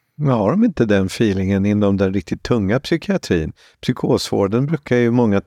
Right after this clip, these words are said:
mena trots allt fungerar bättre. Liksom rättspsykiatrin också fungerar bättre i vissa avseenden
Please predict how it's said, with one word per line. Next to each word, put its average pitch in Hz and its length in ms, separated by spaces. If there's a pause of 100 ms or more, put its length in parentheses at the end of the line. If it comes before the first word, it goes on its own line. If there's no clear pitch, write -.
mena 95 420
trots - 400
allt 107 140
fungerar 95 500
bättre. 113 540 (800)
Liksom 117 300
rättspsykiatrin 117 840
också 117 280
fungerar 143 420
bättre 104 520 (300)
i 104 60
vissa 101 280
avseenden 87 600